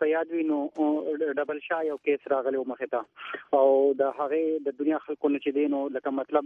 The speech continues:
د ډبل شاه مطلب دا و چې ته ما له لس زره روپۍ راکړې، نو زه بیا د شل زره ته رسوم، یا څلوېښت زره راکړې، نو اتیا زره ته بیا رسوم. نو دا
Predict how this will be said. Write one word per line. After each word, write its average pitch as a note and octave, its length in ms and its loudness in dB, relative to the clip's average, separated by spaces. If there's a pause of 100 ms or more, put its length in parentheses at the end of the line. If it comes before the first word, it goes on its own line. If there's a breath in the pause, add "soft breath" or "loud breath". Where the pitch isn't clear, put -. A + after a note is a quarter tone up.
د - 20 -8
ډبل C#3 280 -4
شاه C#3+ 180 -6
مطلب C#3 400 -2
دا C#3+ 100 -4
و C#3+ 40 -4
چې C#3 280 -4
ته D3 80 -2
ما C#3 120 0
له C#3 80 -2
لس C3+ 200 -4
زره C#3 100 -4
روپۍ C3 280 -6
راکړې، C3+ 320 -6
نو B2+ 160 -6 (320 loud breath)
زه C3+ 100 6
بیا C#3 100 2
د B2+ 160 -2 (100)
شل C3+ 140 -4
زره B2 180 -4
ته A#2+ 120 -4
رسوم، A#2 460 -6
یا B2+ 260 -4
څلوېښت C3+ 320 -2
زره C3 220 -4
راکړې، C3+ 280 -6
نو B2+ 140 -4 (300 loud breath)
اتیا C#3 320 8
زره B2 220 0
ته B2 100 -4
بیا A#2 140 -2
رسوم. A2+ 320 -8 (420 loud breath)
نو D3 100 6
دا D3+ 180 2